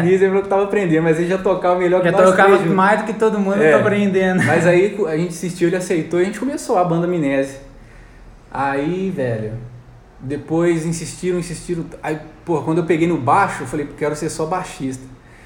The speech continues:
Speaker 1: Só que nem os caras não
Speaker 2: Ninguém
Speaker 1: deixaram. Não deixaram
Speaker 2: É.
Speaker 1: eu ser só baixista. O Ricardinho foi o que insistiu muito pra eu cantar e tal. Aí,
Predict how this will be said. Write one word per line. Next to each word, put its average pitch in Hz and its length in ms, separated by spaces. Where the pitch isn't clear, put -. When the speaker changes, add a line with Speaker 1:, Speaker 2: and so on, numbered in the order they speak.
Speaker 1:
Só 135 140
que 139 80
nem 147 160
os 127 120
caras 143 240
não 143 100
Speaker 2:
Ninguém 156 280
Speaker 1:
deixaram. 117 320
Não 147 200
deixaram 147 340
Speaker 2:
É. 147 40
Speaker 1:
eu 139 40
ser 147 140
só 151 100
baixista. 139 480
O 127 40
Ricardinho 151 420
foi 165 120
o 160 40
que 170 80
insistiu 165 380
muito 170 180
pra 165 100
eu 160 40
cantar 135 500
e 117 40
tal. 143 460
Aí, 151 720